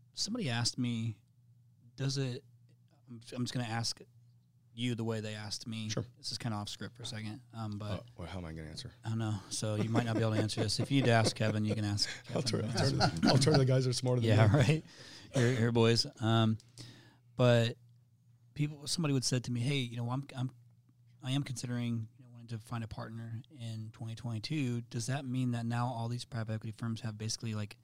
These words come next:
Speaker 1: almost like my co-op funds where I've got a new chunk of funds I have to spend by the end of the year. Is it the same way with private equity where they have a set amount that they have to deploy that cap, that capital?
Speaker 2: No.
Speaker 1: No?
Speaker 2: No. They, you know, it, it's, they raise investor funds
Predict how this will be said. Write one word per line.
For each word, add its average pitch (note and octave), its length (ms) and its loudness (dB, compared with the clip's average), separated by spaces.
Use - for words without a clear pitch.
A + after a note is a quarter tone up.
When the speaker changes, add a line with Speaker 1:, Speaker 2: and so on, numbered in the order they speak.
Speaker 1:
almost C3 240 0
like A#2 140 -6
my G#2+ 160 -4
co-op B2 440 -4
funds B2 300 0
where A2 100 -2
I've A2+ 80 -4
got A#2 140 -2
a G#2 60 -4
new A2+ 160 -2
chunk A#2 320 -4
of A2 120 -8
funds A2+ 340 -4
I A2+ 80 -4
have A#2 220 -4
to A#2+ 60 -10
spend A#2 360 2
by A2+ 120 0
the A2+ 80 0
end A#2+ 100 2
of A2+ 60 0
the A#2 60 0
year. B2 200 2
Is A#2 160 -2
it A#2+ 120 -4
the A2+ 80 -6
same C3 320 2
way A#2 160 -2
with A2+ 140 -10
private A2+ 240 -4
equity A2+ 200 -6
where A2 80 -2
they A2 120 0
have A2 120 -2
a G2+ 40 -4
set - 280 0
amount G#2+ 320 -2
that G#2+ 80 -10
they G#2 60 -2
have G#2+ 460 -4
to - 80 -8
deploy A2 360 -6
that G#2 180 -6
cap, A2 420 -8
that A2+ 140 -12
capital? A#2 460 -4
Speaker 2:
No. B2+ 200 -2
Speaker 1:
No? A2+ 100 -8
Speaker 2:
No. A2+ 240 -2
They, G#2 280 -2
you A2+ 80 -2
know, G2+ 140 -4
it, A2+ 200 -4
it's, - 260 -4
they A2+ 100 0
raise A2+ 260 2
investor A2 360 -2
funds F2 440 -8